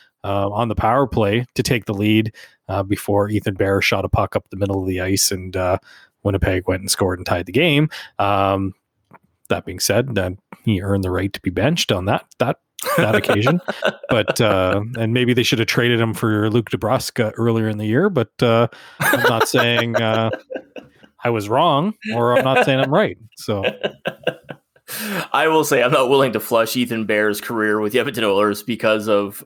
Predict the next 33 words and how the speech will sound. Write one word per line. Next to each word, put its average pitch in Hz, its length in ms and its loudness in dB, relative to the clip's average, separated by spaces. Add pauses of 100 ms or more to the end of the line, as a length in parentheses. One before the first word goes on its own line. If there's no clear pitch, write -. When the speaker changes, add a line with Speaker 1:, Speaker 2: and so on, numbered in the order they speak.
Speaker 2:
uh, 104 380 2
three 120 520 0
out 110 100 2
of 107 100 -4
four 107 220 2
bad 92 540 -2 (240)
playoff 92 420 0
games. 95 400 -6
Now, 98 280 -2 (640)
I 127 120 0
will 123 160 4
admit 113 180 0
those 104 180 -2
last 98 200 0
two 113 120 0
games, 113 540 -2 (100)
as 110 320 -2
much 110 240 0
as 120 80 -6
I 110 80 4
would 101 140 0
love 104 180 0
to 104 80 -6
defend 107 360 -2
Ethan 120 260 -2
Bear, 113 480 2
holy 107 800 0
man, 95 280 -2
those 98 200 -4
were 104 80 -6
some 101 240 -8
bad 95 320 -4
giveaways. 95 680 0